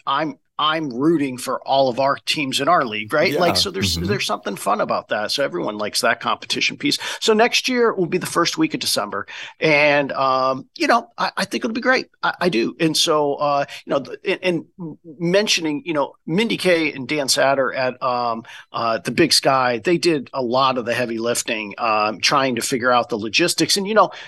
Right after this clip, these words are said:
Speaker 1: just, like, from our perspective, I had said to Mindy Kay, "Hey, l-, you know, we do have some returns coming from Big Sky schools." I was hoping, and it worked out this way, she was awesome, is, you know, "Hey,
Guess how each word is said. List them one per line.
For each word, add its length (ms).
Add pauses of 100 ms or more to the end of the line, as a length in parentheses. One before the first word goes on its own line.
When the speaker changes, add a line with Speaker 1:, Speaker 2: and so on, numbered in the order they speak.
(100)
Speaker 1:
just, 440
like, 320
from 340
our 200
perspective, 880
I 200
had 160
said 240
to 80
Mindy 240
Kay, 240
"Hey, 340 (340)
l-, 120
you 120
know, 140
we 260
do 220
have 220
some 260
returns 720
coming 400
from 200
Big 220
Sky 340
schools." 420 (240)
I 120
was 160
hoping, 720
and 140
it 200
worked 280
out 180
this 200
way, 120
she 180
was 180
awesome, 440 (280)
is, 420
you 120
know, 180 (140)
"Hey, 380